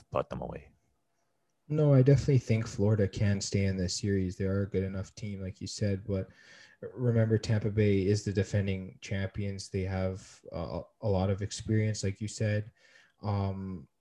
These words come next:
Speaker 2: they, and I mean, they won two away games to start the series. They lost the one at home, but I really think Tampa's gonna come out strong. So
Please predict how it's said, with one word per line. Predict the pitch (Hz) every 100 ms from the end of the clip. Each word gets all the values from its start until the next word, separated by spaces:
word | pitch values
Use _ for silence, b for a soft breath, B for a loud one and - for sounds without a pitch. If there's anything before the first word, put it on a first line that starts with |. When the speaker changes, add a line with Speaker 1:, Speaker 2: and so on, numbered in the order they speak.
| _
Speaker 2:
they, | 117 113 107 107 - -
and | 110
I | 110
mean, | 117
they | 110 104
won | 104 113 117
two | - - 110
away | 95 107
games | 104 104 101 98
to | -
start | 101 98 92
the | -
series. | - 104 95 95 95 - - b b b b b
They | 117 113
lost | 110 113 117 -
the |
one | 117 110 110
at | 101
home, | 98 95 101 104 107 _ _
but | 107 110
I | 101
really | 104 104 113 107
think | 104 101
Tampa's | - 101 95 98
gonna | - 95
come | 95 98
out | 95
strong. | 95 - 98 95 98
So | 98 - 101 95